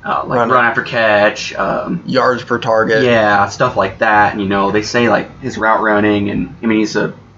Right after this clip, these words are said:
Speaker 1: complete package.
Speaker 2: He really is. He's like, he's like a George Kittle at wide receiver, can break tackles, y-,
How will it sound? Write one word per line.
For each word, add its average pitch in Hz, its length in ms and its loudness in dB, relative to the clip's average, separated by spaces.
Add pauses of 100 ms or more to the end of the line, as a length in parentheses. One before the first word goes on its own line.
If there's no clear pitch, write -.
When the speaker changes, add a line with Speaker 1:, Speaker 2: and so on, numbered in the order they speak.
(180)
Speaker 1:
complete 113 320 -2
package. - 560 -4 (340)
Speaker 2:
He 98 140 -8
really 107 280 -6
is. 107 240 -6
He's 123 140 0
like, 131 220 2 (880)
he's 160 120 4
like 214 140 2
a 175 80 2
George 131 580 2
Kittle 110 560 2 (100)
at 104 260 -2
wide 107 280 0
receiver, 107 480 -4
can 101 160 -12
break 113 300 -2
tackles, 104 720 -2
y-, 110 120 -12